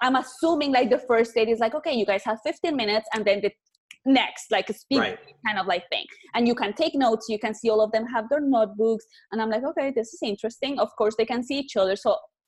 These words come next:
Speaker 1: a smart thing, you know, take
Speaker 2: Right.
Speaker 1: notes.
Speaker 2: Yep.
Speaker 1: Um, and there is, I mean, I like how they kind of, like, ske-, like, show us kind of, like, some good dates and then some bad dates.
Speaker 2: Oof.
Speaker 1: And some of the bad dates, like, we, we saw that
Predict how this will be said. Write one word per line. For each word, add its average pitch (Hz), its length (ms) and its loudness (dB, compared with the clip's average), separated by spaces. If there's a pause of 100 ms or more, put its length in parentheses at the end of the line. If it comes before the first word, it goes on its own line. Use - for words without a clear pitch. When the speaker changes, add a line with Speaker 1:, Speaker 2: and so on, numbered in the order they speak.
(160)
Speaker 1:
a 233 40 -4
smart 233 360 0
thing, 190 220 0
you 233 80 -2
know, 202 180 2
take 226 220 2
Speaker 2:
Right. 208 140 -2
Speaker 1:
notes. 208 420 -6 (260)
Speaker 2:
Yep. 143 240 -2 (220)
Speaker 1:
Um, 214 260 0 (640)
and 247 180 4
there 262 100 8
is, 330 160 2 (160)
I 262 80 4
mean, 247 160 0
I 233 140 4
like 262 200 2
how 240 300 2
they 208 440 4
kind 220 140 -2
of, 208 80 -4
like, 196 240 2
ske-, 202 400 0
like, 220 160 2
show 214 300 4
us 208 140 0
kind 226 200 -2
of, 214 40 -2
like, 208 180 0
some 254 240 -2
good 277 200 -2
dates 311 340 0
and 214 120 -2
then 208 260 -4
some 214 320 -2
bad 196 300 -2
dates. - 480 -12 (140)
Speaker 2:
Oof. 208 240 -6
Speaker 1:
And 254 80 0
some 285 180 6
of 311 120 4
the 349 60 2
bad 208 300 0
dates, 208 200 4
like, 214 160 4
we, 269 260 0
we 302 100 2
saw 294 200 4
that 254 200 2